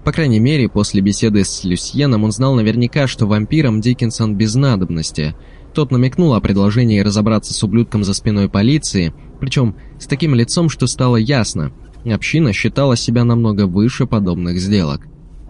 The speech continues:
Вопрос в том, кто пытался избавиться от Диккенсона руками вампиров. Уж в этом-то однозначно нельзя было обвинить ковен. Насколько Алекс понимал, только молодые ведьмы, свободные от предрассудков,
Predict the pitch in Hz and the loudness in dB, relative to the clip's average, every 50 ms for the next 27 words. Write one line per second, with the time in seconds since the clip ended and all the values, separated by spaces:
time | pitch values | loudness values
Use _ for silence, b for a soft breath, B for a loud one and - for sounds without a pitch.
0 | - - - 123 123 - 160 131 - - - - 143 143 135 127 - - 120 104 | -10 -4 -2 -2 0 0 0 -2 -2 -4 -4 0 0 2 0 0 -2 -2 -2 0
1 | - 107 - - 110 110 - - 107 101 95 92 101 98 92 92 - - 95 92 | 0 0 0 0 0 0 2 0 0 0 2 2 2 2 0 0 -2 -2 0 0
2 | 95 107 110 135 131 - 135 123 - - 113 104 98 92 - - - - - - | 0 0 0 0 0 2 0 0 0 0 0 0 0 -2 -4 -8 -20 -20 -20 -10
3 | - 104 101 107 104 - 113 95 85 90 90 90 104 107 107 - 110 92 - - | -4 -2 -2 -2 0 0 0 0 0 0 0 0 0 -2 0 -2 -2 -2 -4 -6
4 | - - - - - - - - - B B B B B B B 123 127 123 - | -12 -16 -20 -20 -20 -20 -20 -20 -20 B B B B B B B 0 0 0 0
5 | 127 143 170 180 - 151 139 127 135 131 120 117 127 127 120 139 156 156 131 - | 0 0 0 0 0 0 0 0 0 0 2 2 2 0 2 0 0 0 0 -2
6 | - 107 101 95 95 95 95 117 117 110 113 107 107 101 98 95 104 101 95 90 | -2 -2 0 0 0 0 2 2 2 2 2 2 2 2 2 0 0 0 0 -2
7 | 85 - - - 135 131 104 92 85 78 73 - - - - - - - - - | -4 -4 -2 0 0 2 2 0 -2 -2 -4 -8 -12 -20 -20 -20 -20 -16 -8 -4
8 | 104 107 104 - 117 104 98 - 95 95 90 90 - - - 87 90 90 98 117 | -2 -2 0 0 0 0 0 0 0 0 0 -2 -4 -4 -4 -2 -2 0 0 2
9 | 127 123 107 - - - - - 160 147 127 135 127 127 123 123 120 120 131 139 | 0 0 -2 -6 -12 -10 -4 -2 0 0 2 2 2 4 4 4 2 2 2 2
10 | 110 95 90 87 107 131 139 123 104 87 67 - - - - - - - - - | 2 2 2 2 2 2 2 0 0 -2 -4 -6 -10 -18 -20 -20 -20 -8 -2 0
11 | 113 107 95 104 98 98 92 90 - - - 98 95 95 95 - - 139 135 - | 0 2 2 2 0 0 -2 -2 -2 -2 -2 0 0 0 0 0 0 0 0 0
12 | - 107 98 | 0 -2 -2